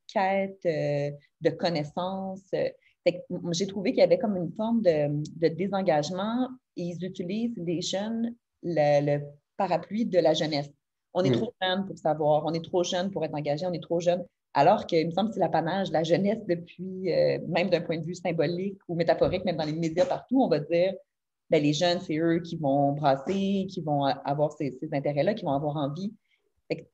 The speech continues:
Speaker 1: ce que j'ai trouvé excessivement, euh, troublant, c'est deux choses. La docilité. En,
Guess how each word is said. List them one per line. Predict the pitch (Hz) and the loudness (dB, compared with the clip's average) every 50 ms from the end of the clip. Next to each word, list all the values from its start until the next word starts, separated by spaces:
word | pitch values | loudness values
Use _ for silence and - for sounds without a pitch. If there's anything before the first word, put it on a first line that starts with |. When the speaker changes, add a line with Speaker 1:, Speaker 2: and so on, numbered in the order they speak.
| _ _ | _ _
Speaker 1:
ce | _ - | _ -6
que | - 233 | -4 -4
j'ai | - 214 - | -2 -4 -4
trouvé | - 196 185 175 214 233 240 254 233 233 - - _ _ _ _ _ _ | -6 -8 -6 -2 0 2 2 2 0 0 -4 -12 _ _ _ _ _ _
excessivement, | - 185 - - - _ - 254 254 247 - 220 180 185 202 202 208 214 214 214 208 - - | 0 0 0 -2 -8 _ -8 -8 -6 -4 -6 -6 -4 -2 -2 -2 -2 -2 -2 -4 -4 -6 -4
euh, | 156 160 151 147 147 151 151 | -4 0 0 0 0 0 -2
troublant, | - - 190 185 185 180 233 370 - - _ _ _ _ _ _ _ _ _ _ _ _ _ _ - | -4 -6 -4 -4 -2 -2 -2 -2 -4 -8 _ _ _ _ _ _ _ _ _ _ _ _ _ _ -6
c'est | 220 220 220 226 226 226 - - | -2 -2 0 -2 -2 -4 -8 -12
deux | 165 156 214 220 247 | -6 -2 0 0 0
choses. | 214 - - 214 214 269 330 311 240 240 - - - _ _ _ _ _ _ _ | 0 0 0 0 0 0 -2 -4 -6 -10 -14 -18 -20 _ _ _ _ _ _ _
La | - 175 160 165 | 4 6 6 6
docilité. | 180 185 196 - 220 196 190 - - 190 190 - - - _ _ _ _ _ _ _ _ - - | 4 2 0 -2 -4 -6 -6 -6 -6 -8 -8 -8 -12 -18 _ _ _ _ _ _ _ _ -8 -6
En, | 165 - - | -6 -6 -6